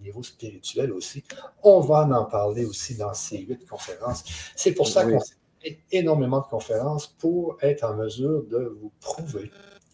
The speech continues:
Speaker 1: que les gens, que tout le monde se dise « Ah, eh bien oui, il y a effectivement quelque chose après la mort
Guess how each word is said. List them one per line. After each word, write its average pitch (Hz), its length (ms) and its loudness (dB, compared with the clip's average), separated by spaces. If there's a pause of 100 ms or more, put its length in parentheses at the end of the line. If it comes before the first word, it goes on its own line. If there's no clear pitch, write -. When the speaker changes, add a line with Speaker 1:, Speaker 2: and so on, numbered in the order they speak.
(160)
Speaker 1:
que 120 80 0
les 120 200 2
gens, 147 380 -2 (720)
que 208 80 6
tout - 260 2
le 202 100 2
monde 160 440 0 (520)
se - 220 2
dise « 151 640 0
Ah, 107 260 -2
eh 90 120 -8
bien 92 320 -10
oui, 170 320 -6 (140)
il 101 80 -8
y - 20 -6
a 117 40 -4
effectivement 139 1000 -4 (100)
quelque 151 380 -2
chose 135 340 -2
après 92 220 -8
la 107 140 -10
mort 117 300 -6